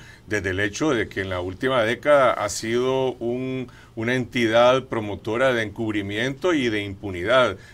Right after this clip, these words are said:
Hay decenas de casos, eh, que no han sido investigados y desde hace dos meses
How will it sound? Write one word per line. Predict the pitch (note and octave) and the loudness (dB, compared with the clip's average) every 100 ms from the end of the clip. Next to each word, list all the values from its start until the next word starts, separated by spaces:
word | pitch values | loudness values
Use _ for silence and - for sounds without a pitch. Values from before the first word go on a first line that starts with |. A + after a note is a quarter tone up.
| - | -16
Hay | - F#2+ A#2+ A#2+ | -4 0 2 0
decenas | G#2 G2 C3+ C3+ D#3+ | -2 -4 -2 0 0
de | G#2 | -2
casos, | - A#2 B2+ - C3+ C3+ - - - - - | 0 2 2 0 -2 -2 -8 -14 -20 -20 -6
eh, | A2+ G2+ G2 - - | -2 0 -2 -4 -12
que | - | -10
no | G2+ | -4
han | C3 | -4
sido | B2+ C3 | -2 -2
investigados | A#2+ A2+ B2 C3 A2+ B2 D3 - | -2 -4 -2 2 4 4 2 -4
y | C#3+ | -2
desde | C3 A#2+ G2 A2+ | 0 0 0 0
hace | B2 C#3 | 2 2
dos | C#3 D3 | 0 0
meses | D#3 D3+ - F3+ | -2 -2 -2 -6